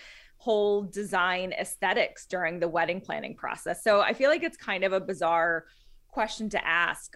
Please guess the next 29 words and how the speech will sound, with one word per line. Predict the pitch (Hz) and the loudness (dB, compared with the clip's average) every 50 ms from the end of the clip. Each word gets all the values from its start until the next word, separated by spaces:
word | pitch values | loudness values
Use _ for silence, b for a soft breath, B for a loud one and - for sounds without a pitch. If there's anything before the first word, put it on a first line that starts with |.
| _ 190 - | _ -12 -2
but | - 196 190 185 170 - - - | 2 4 4 4 2 0 -2 -4
it's | 208 208 - - - | -6 -6 -6 -4 0
also | 196 220 240 - - 294 254 240 240 233 226 196 - | 2 2 2 0 -2 -2 0 2 2 2 0 -2 -8
what | - 190 175 196 190 - - - _ - | -8 -6 -2 -2 -2 -2 -4 -8 _ -16
can | - 247 190 196 | -14 -12 -8 -6
make | 196 190 185 - | -6 -8 -8 -10
sure | - - - - 190 185 185 185 | -16 -20 -10 -6 -4 -2 -2 0
that | 175 180 - | 0 -2 -2
you're | 139 185 185 | -2 -4 -6
working | 190 160 170 180 175 175 - 208 180 175 | -6 -4 -4 -4 -4 -4 -6 -8 -6 -4
with | 170 165 170 - | -4 -4 -4 -6
somebody | - - - 180 175 175 170 170 165 165 160 160 170 - 170 - - _ _ - 190 | -14 -8 -6 -6 -6 -2 -4 -4 -4 -4 -8 -8 -8 -8 -8 -10 -10 _ _ -20 -10
who | - 196 175 170 170 170 156 160 165 - - - - 180 - | -8 -6 -4 -4 -4 -4 -4 -6 -10 -10 -12 -18 -20 -8 -4
gets | 202 180 147 - - - | -4 -4 -4 -6 -12 -10
you | 190 180 175 175 170 165 165 160 - | -6 -4 -4 -4 -4 -4 -6 -4 -4
and | - 180 147 | -4 -4 -2
understands | 139 185 185 190 185 - - - 180 175 131 185 165 - | -4 -4 -4 -4 -6 -6 -8 -10 -8 -8 -8 -10 -8 -8
your | 165 165 | -8 -8
vision. | 165 190 254 359 285 240 180 185 185 175 190 | 0 2 2 2 2 0 -2 -2 -2 -6 -8
So | - - 180 175 | -4 -2 -2 -2
I | - - 190 202 214 | 0 2 2 2 4
recently | 233 240 208 214 226 220 - 170 - 185 185 185 | 2 2 0 -2 -4 -4 -8 -8 -6 -6 -6 -6
had | 175 170 170 165 170 165 156 160 165 175 B B B B B B B | -6 -4 -2 0 0 0 0 0 0 -2 B B B B B B B
a | - | -8
couple, | - - - 208 - 196 202 | -6 -4 -4 -4 -2 0 0
they | 202 202 202 | 2 4 4
got | 190 185 - | 4 2 0
married | 185 185 190 185 170 190 185 - | 0 0 0 2 0 0 -2 -2
this | 180 185 - | -4 -4 -4